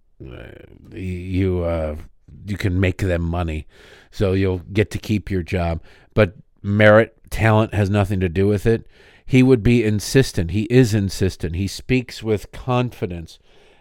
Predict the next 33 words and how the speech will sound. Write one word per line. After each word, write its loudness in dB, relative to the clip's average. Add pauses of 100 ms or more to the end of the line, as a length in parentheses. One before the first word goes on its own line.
(120)
a -8
confidence -2
that 0
if 0
you -2 (880)
just 2
read 4
his 2
words, 0 (1200)
you 0
would 0
get 4
the -2
sense 0
that -4
this -2
guy's -2
kind -4
of -6 (560)
bluffing 0
it. -16
He -10
might 0
be -2
a 0
mile 0
wide 2
and 0
an -2
inch -2
deep. -4
And -2
that 0